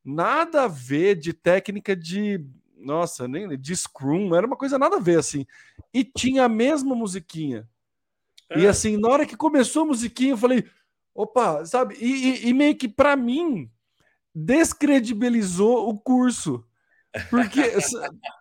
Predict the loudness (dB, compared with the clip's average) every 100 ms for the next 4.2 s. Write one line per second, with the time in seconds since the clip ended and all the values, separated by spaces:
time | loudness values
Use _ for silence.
0 | -12 -12 -10 0 0 0 6 8 8 4
1 | 4 6 4 4 4 2 -2 -2 -2 4
2 | 4 6 4 4 2 2 2 0 -2 -6
3 | -10 -10 -10 -4 -2 -2 -4 -4 -4 -2
4 | 0 -2